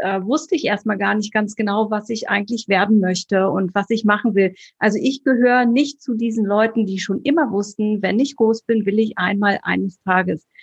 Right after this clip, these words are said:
Das heißt, ähm, ich habe gedacht,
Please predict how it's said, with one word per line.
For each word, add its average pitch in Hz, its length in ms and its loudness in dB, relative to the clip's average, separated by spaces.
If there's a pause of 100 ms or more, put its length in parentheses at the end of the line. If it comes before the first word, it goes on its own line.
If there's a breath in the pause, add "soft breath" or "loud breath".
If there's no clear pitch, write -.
(240 loud breath)
Das - 200 -4
heißt, 226 480 2 (160)
ähm, 208 440 -2 (640 loud breath)
ich 226 260 -4
habe 254 160 0
gedacht, 240 340 0